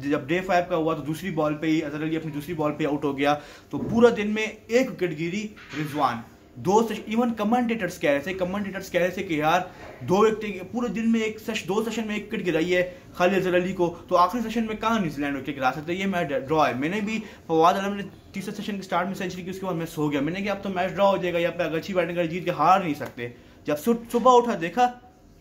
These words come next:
तो पाकिस्तान हारा हुआ था। मैंने कहा, "यार ये कौन सी game है यार, ये कोई इंसानियत है?"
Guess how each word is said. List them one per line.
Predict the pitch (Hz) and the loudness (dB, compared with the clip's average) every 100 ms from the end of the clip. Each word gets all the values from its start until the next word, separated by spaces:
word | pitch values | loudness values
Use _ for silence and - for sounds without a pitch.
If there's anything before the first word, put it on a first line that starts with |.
| - - | -20 -20
तो | 120 | -12
पाकिस्तान | 120 131 - 185 170 | -8 -8 -6 -6 -6
हारा | 131 165 | -6 -6
हुआ | 196 | -6
था। | 185 160 - - - - | -6 -8 -10 -20 -20 -6
मैंने | 175 247 | -2 2
कहा, | 254 | 2
"यार | 262 254 | 2 2
ये | 185 262 | 4 4
कौन | 311 262 240 | 4 4 2
सी | - 127 | 2 -4
game | 135 143 143 | -6 -4 -4
है | |
यार, | 143 202 | -4 -4
ये | 240 | -4
कोई | 247 247 | -4 -2
इंसानियत | 208 190 180 165 220 262 | 0 -2 -4 0 0 2
है?" | 240 - - | 0 -2 -8